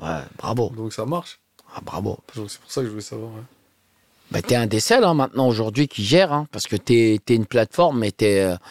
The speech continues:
Speaker 1: t'es une machine de guerre. Nous, tu sais, nous, à, à notre, à notre génération, il y avait pas des mecs comme toi, tu vois.
Speaker 2: Ouais, ouais,
Speaker 1: Aujourd'hui,
Speaker 2: c'était
Speaker 1: toi, tu seras notre génération. Euh, c'était, euh, c'est, c'est pas un avion, c'est, c'est une fusée de chasse que tu nous ramènes.
Speaker 2: Mais justement, moi, ce que je veux dire, c'est que nous, on fait ça aujourd'hui, d'accord, mais, euh,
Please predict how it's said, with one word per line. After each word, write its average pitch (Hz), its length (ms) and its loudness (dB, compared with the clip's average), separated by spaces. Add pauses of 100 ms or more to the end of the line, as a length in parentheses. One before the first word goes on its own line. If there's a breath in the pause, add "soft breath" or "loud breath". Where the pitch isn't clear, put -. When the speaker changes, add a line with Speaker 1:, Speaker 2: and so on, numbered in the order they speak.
(280 loud breath)
Speaker 1:
t'es 120 120 4
une 107 60 2
machine 104 300 0
de 120 100 4
guerre. 151 260 2
Nous, 139 140 4
tu - 120 -6
sais, 156 120 6
nous, 139 140 4
à, 117 60 2
à 113 260 2
notre, 120 340 2
à 110 100 4
notre 120 240 4
génération, 123 480 4
il 147 60 4
y 123 60 4
avait 104 140 0
pas 123 160 2
des 120 100 2
mecs 117 180 2
comme 123 180 6
toi, 175 220 6
tu - 140 -4
vois. 117 180 2 (420 loud breath)
Speaker 2:
Ouais, 160 60 0
ouais, 240 100 0 (100)
Speaker 1:
Aujourd'hui, 127 400 4
Speaker 2:
c'était 139 100 0
Speaker 1:
toi, 175 200 8
tu - 160 -2
seras 143 220 2
notre 143 200 4
génération. 143 600 4 (480 loud breath)
Euh, 107 460 2
c'était, 107 640 -2
euh, 98 320 -4 (760 soft breath)
c'est, - 200 -8 (320)
c'est 113 40 -8
pas 113 160 -2
un 104 120 -4
avion, 175 340 2
c'est, - 180 -8
c'est 113 360 -6
une 101 120 -6
fusée 127 320 0
de 185 80 -4
chasse - 240 -2
que 196 100 -2
tu 190 160 -4
nous 180 120 2
ramènes. 175 260 4
Speaker 2:
Mais 127 100 4
justement, 147 440 0
moi, 143 100 4
ce - 80 0
que 135 80 2
je 117 80 6
veux 117 120 4
dire, 160 180 0
c'est 117 120 -2
que 117 80 -2
nous, 139 120 2
on 147 100 0
fait 113 160 0
ça 139 140 0
aujourd'hui, 117 420 0
d'accord, 156 420 -2
mais, 107 240 -2
euh, 101 260 -2